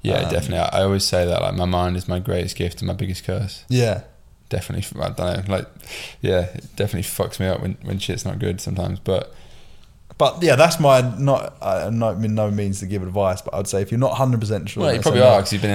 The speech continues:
Speaker 1: in, like,
Speaker 2: Yeah,
Speaker 1: in a long,
Speaker 2: yeah.
Speaker 1: stable relationship,
Speaker 2: Yeah,
Speaker 1: which is
Speaker 2: yeah.
Speaker 1: probably what a lot of people want, 'cause I, I definitely think it would be more productive for me to be in a stable relationship, which is ironic saying that, having just ended one that was pretty stable.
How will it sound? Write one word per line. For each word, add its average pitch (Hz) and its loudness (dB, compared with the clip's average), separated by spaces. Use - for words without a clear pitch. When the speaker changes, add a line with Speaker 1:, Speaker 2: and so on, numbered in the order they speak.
Speaker 1:
in, 107 6
like, 143 6
Speaker 2:
Yeah, - 8
Speaker 1:
in - 8
a - 6
long, - 6
Speaker 2:
yeah. 165 8
Speaker 1:
stable 110 4
relationship, 110 4
Speaker 2:
Yeah, 120 8
Speaker 1:
which 107 6
is 107 4
Speaker 2:
yeah. 107 6
Speaker 1:
probably 104 4
what 90 2
a - 2
lot 95 2
of 87 -4
people 98 -2
want, 113 2
'cause - 0
I, 87 4
I 131 6
definitely 143 0
think 110 -2
it - -4
would 104 0
be 104 2
more 107 4
productive 95 -2
for - -6
me 95 0
to 95 -4
be 95 0
in 90 0
a 87 -2
stable 90 0
relationship, - -2
which 95 -6
is 95 -6
ironic 90 -2
saying 87 -2
that, 90 -2
having 92 -2
just - -6
ended 92 -2
one 92 -2
that 92 -6
was 92 -4
pretty - -6
stable. 92 -2